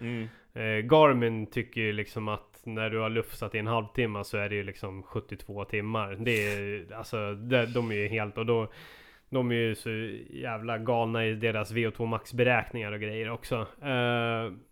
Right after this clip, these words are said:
Speaker 2: men det är, det är lite så här småsvajigt, så nej, jag f-, jag kan, kan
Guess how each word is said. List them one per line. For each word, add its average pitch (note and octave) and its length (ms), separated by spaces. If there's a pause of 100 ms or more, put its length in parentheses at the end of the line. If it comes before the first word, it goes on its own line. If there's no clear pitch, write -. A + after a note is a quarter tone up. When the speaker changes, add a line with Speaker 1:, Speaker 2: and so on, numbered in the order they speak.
(240)
Speaker 2:
men A#2+ 300 (120)
det C3+ 100 (100)
är, C#3 100
det C3+ 120
är C#3+ 100
lite C3+ 240
så B2+ 120
här G#2+ 60
småsvajigt, B2+ 920
så A2+ 100
nej, A#2 300
jag A#2 160
f-, - 120
jag B2 260
kan, B2+ 240
kan - 0